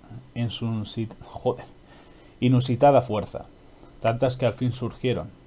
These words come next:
no del todo voluntariamente, de su boca. "Hao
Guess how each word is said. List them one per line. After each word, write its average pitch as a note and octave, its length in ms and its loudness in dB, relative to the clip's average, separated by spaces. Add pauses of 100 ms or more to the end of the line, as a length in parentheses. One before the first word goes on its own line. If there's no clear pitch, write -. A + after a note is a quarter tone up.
(240)
no A2 220 -2
del B2 220 2
todo A#2+ 200 0
voluntariamente, G#2+ 760 -4
de F2+ 100 -4
su F2 140 -6
boca. E2+ 340 -6 (640)
"Hao G2+ 800 6